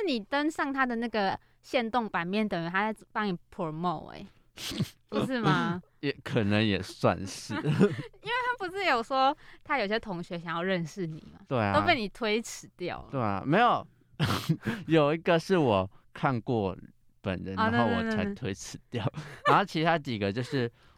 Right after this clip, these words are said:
Speaker 2: 我那时候就感觉说，就是还没有准备好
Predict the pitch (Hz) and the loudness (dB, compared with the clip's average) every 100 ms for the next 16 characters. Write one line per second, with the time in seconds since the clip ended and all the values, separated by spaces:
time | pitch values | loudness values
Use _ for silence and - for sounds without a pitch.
0 | - 98 92 120 139 139 110 107 123 120 | -8 -4 -4 0 0 2 2 2 2 -2
1 | 104 92 87 95 101 98 98 _ - 113 | 0 -4 -4 -6 -2 -2 -2 _ -6 -2
2 | 120 101 107 104 107 107 95 90 98 95 | 0 -2 -2 0 0 -2 -4 -4 -2 -2